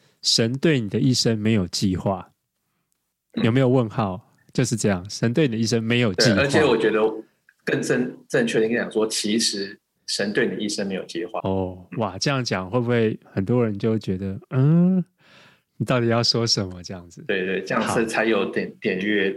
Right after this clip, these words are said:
Speaker 2: 率。
Speaker 1: 对，为什么会想要聊这个话题呢？就是或是
Speaker 2: 我想谈这个话题，其实，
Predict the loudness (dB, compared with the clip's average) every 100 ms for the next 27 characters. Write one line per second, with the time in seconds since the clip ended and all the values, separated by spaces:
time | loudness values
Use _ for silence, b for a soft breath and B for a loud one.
0 | -4 -6 -6 _ _ -6 -2 2 2 0
1 | 0 0 0 0 0 0 0 0 -2 0
2 | 0 -2 -6 -12 -12 -10 -4 0 2 2
3 | 2 0 0 -6 _ -4 -2 0 -2 -2
4 | 0 2 2 2 0 -2 -4 -2 0 0
5 | 2 2 0